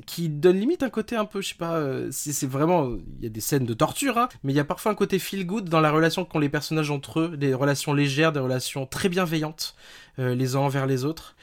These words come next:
Et, euh, et ça, je trouvais ça, je trouvais ça très cool. Et un côté kitsch aussi dans les descriptions, mais alors ça, je sais pas si c'est moi qui, euh... Mais un truc que j'adore chez Clive Barker, c'est que j'ai vraiment vo-, l'impression de voir un film des années quatre-vingt-dix des fois. Et, euh, et je trouve ça vraiment chouette. Il a un côté kitsch dans le sens, euh,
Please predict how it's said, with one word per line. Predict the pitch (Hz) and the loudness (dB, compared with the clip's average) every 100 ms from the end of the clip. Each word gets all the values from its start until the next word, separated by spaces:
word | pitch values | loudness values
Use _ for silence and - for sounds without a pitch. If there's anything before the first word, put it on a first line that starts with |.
| - - - - | -20 -20 -20 -6
Et, | 127 127 | 0 2
euh, | 120 117 117 117 113 | 2 0 -2 -4 -2
et | 127 | -4
ça, | 208 | -4
je | - | -4
trouvais | 151 | -4
ça, | 139 143 135 | -4 -2 -2
je | 131 | -2
trouvais | 139 | -6
ça | 135 | -6
très | 135 147 | -4 -6
cool. | - 151 151 | -2 0 4
Et | 143 | 4
un | 127 | 4
côté | - - 139 | 0 -2 -2
kitsch | - - 117 - | -6 -12 -8 -6
aussi | - 120 | -6 -6
dans | |
les | 120 | -4
descriptions, | 113 107 117 - | -4 -6 -8 -4
mais | 135 | -2
alors | 107 - | -4 -4
ça, | 135 | -8
je | 113 | -6
sais | - 117 | -6 -6
pas | 135 | -6
si | 135 - | -4 -6
c'est | - 110 | -6 -6
moi | 120 | -6
qui, | - - 113 | -6 -6 -4
euh... | 107 - | -4 -4
Mais | 123 | -2
un | 117 | -2
truc | - 151 | -2 -4
que | 127 | -2
j'adore | 120 123 156 | 2 2 2
chez | 147 | 0
Clive | 131 127 117 | -2 -2 -2
Barker, | 113 170 | -2 -4
c'est | - 117 | -4 -6
que | |
j'ai | 113 110 | -4 -4
vraiment | 107 123 151 | -2 -2 -2
vo-, | 123 135 127 | -2 -4 0
l'impression | 131 131 143 160 | -2 -2 -2 -2
de | 147 | 0
voir | 135 | 0
un | 123 | -2
film | - 139 | -2 -2
des | 127 | 0
années | 123 | -2
quatre-vingt-dix | 120 113 120 110 101 | -4 -6 -8 -6 -10
des | 95 | -12
fois. | - - _ _ - - - - - | -16 -20 _ _ -20 -20 -20 -20 -14
Et, | - 127 127 | 0 2 4
euh, | 123 120 117 120 | 4 4 2 0
et | 131 | 0
je | |
trouve | - 139 | 0 -2
ça | - | 2
vraiment | 135 156 156 | 4 4 4
chouette. | - 156 156 156 | 0 2 2 2
Il | 120 | -4
a | 117 | -4
un | |
côté | 113 120 139 | -2 -4 -4
kitsch | - 147 | -4 -4
dans | 127 | -4
le | |
sens, | 117 151 143 120 | -2 -4 -4 -4
euh, | 110 | -6